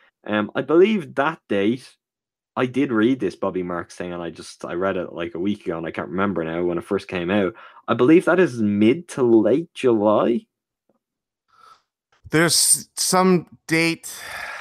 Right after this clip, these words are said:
Speaker 2: Uh, I just saw it.
Speaker 1: I'll pull it up now. I'll pull it up now. I, I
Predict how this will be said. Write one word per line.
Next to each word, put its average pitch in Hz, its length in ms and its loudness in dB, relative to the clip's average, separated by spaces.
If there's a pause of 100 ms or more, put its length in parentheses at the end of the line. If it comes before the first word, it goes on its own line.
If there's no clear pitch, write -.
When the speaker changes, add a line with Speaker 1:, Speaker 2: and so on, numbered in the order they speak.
(460)
Speaker 2:
Uh, - 40 -16
I 117 880 -2 (100)
just - 640 -12
saw 113 520 -8
it. 107 140 -20 (920)
Speaker 1:
I'll 160 160 2
pull 196 240 4
it 170 80 6
up 156 120 0
now. 110 200 0
I'll 113 100 -2
pull 120 220 -2
it 107 40 -4
up 98 120 -8
now. 95 280 -8 (320)
I, 123 100 2 (180)
I - 160 0